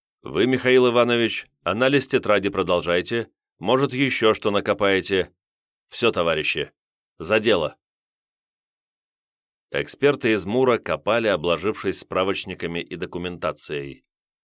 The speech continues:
Полежав, получил оригинал последней тетради, задал направление поисков, и теперь троица работала одновременно со всеми тетрадями, анализируя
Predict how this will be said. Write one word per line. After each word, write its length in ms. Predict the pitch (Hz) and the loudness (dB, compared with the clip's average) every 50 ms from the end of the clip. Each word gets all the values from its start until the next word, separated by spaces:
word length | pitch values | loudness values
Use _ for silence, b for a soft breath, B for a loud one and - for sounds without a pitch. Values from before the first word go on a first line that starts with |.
| _ _ _ _ _ - | _ _ _ _ _ -8
Полежав, 540 | - 78 87 92 85 104 147 151 131 - | -4 -2 -2 0 0 2 2 2 0 0
получил 420 | - 117 107 107 104 - - 127 120 | -2 0 0 0 0 0 0 2 4
оригинал 520 | 110 101 101 92 101 98 101 104 101 95 | 4 4 4 2 0 0 2 2 2 2
последней 520 | 92 101 92 - - 98 92 82 87 82 80 | 2 0 -4 -2 0 -2 -2 -2 -4 -8 -8
тетради, 600 | - 85 76 85 107 113 107 110 113 110 - _ _ _ _ _ _ _ - | -8 -6 -2 0 0 0 0 0 -2 -2 -4 _ _ _ _ _ _ _ -16
задал 420 | - 76 - 127 135 131 135 127 | -8 -2 0 2 4 4 4 4
направление 640 | 123 123 107 117 113 110 107 113 113 104 101 92 87 | 2 2 2 2 2 2 4 2 0 2 0 -2 -2
поисков, 600 | - 92 95 107 107 - - - 117 107 - _ _ _ _ _ _ _ _ _ _ | 0 2 2 2 2 0 -2 -2 -2 -2 -4 _ _ _ _ _ _ _ _ _ _
и 100 | - - | -12 -10
теперь 320 | - 101 98 151 156 156 147 | -8 -6 -2 0 0 0 0
троица 460 | 147 - 139 151 156 147 - - 113 | 2 4 6 6 6 4 2 2 2
работала 480 | 107 104 98 120 123 123 113 107 101 | 2 2 2 0 -2 0 2 2 2
одновременно 640 | 95 80 92 92 90 92 107 110 107 107 104 101 92 | 2 2 0 -2 -2 0 -2 -2 -2 -4 -4 -6 -6
со 180 | - - 101 90 | -4 -2 -4 -4
всеми 300 | - - 95 90 85 78 | -2 -4 -6 -4 -6 -8
тетрадями, 720 | - 85 78 78 90 113 110 107 113 110 110 107 101 - _ _ _ _ _ _ _ | -8 -10 -6 -2 -2 -2 0 -2 -4 -4 -4 -4 -6 -6 _ _ _ _ _ _ _
анализируя 920 | - 76 80 98 110 123 127 117 117 151 156 147 147 143 143 139 131 131 | -8 -4 -2 0 2 2 2 2 2 0 2 4 4 4 4 2 0 -4